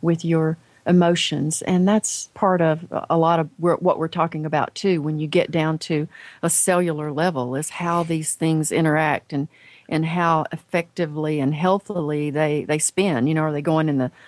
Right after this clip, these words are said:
left direction or the right direction? Or, you know, and it's, it's very complicated and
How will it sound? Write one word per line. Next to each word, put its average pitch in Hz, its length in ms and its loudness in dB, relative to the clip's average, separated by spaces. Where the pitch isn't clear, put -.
left 190 340 2
direction 190 560 0
or 151 140 -2
the 135 80 -4
right 180 300 0
direction? 185 600 -2
Or, 139 400 -8
you 196 120 -6
know, 156 200 -4
and 147 180 -8
it's, - 320 -10
it's - 360 -6
very 226 320 4
complicated 180 720 0
and 147 220 0